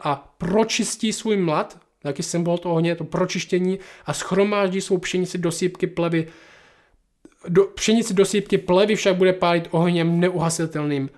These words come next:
božím soudem nebo možná trestem jako ohněm." A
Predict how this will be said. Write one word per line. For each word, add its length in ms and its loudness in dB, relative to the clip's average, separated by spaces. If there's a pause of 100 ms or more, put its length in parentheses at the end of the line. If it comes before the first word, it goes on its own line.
božím 440 0
soudem 380 -2
nebo 140 -2
možná 240 0
trestem 840 0 (340)
jako 220 -2
ohněm." 500 -2 (260)
A 300 -6